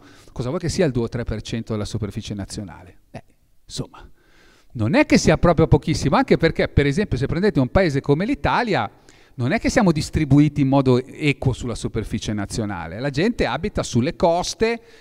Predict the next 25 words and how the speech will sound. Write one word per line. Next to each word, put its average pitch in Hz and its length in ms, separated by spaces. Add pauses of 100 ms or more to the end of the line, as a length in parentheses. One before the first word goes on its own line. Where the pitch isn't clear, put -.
questo - 240
un 104 60
po' 120 120
in 110 60
tutto 120 240
il 185 80
mondo, 190 320
in 117 100
Australia, 160 540
l'Australia 170 320
è 104 40
grande, 113 460
però 127 220
mica 117 360
in 131 120
centro 156 320
non 135 60
ci - 100
abita 90 260
nessuno, 90 540 (300)
sono 113 220
tutti 117 260
lì 123 100
sulle 107 240
coste. 170 420